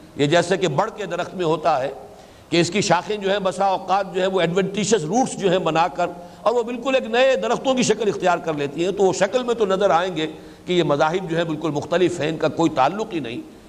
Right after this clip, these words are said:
کوئی بھی مشابہت کا پہلو نہیں ہے۔ لیکن یہ کہ اصولاً ان دو آیات کے حوالے سے قرآن مجید کی حکمت اور فلسفے کے اس بات کو اپنے ذہن میں بٹھا لینا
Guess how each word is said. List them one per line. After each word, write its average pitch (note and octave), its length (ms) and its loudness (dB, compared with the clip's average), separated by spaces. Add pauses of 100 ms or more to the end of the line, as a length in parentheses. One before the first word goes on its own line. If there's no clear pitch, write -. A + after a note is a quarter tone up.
(180)
کوئی F#3+ 180 2
بھی B3 100 -4
مشابہت G3 560 0
کا F#3+ 80 0
پہلو E3 300 0
نہیں D#3 260 -2
ہے۔ B2+ 140 -2 (400)
لیکن D#3 320 0
یہ F#3 120 4
کہ G3 140 -2 (140)
اصولاً D#4+ 520 4
ان B3+ 180 -4 (100)
دو B3 100 6 (180)
آیات G3 500 2
کے F#3 100 0
حوالے D#3 420 0
سے D3+ 180 -2 (100)
قرآن D3 360 2
مجید C#3+ 420 -6
کی D3 160 -4
حکمت D3 280 -2
اور C#3 80 2
فلسفے D#3 460 0
کے B2+ 200 -2 (340)
اس - 140 2
بات D3+ 340 2
کو F#3 160 -2
اپنے E3 320 -6
ذہن D#3 220 -2
میں D#3 80 -4
بٹھا C3 300 0
لینا B3+ 240 -6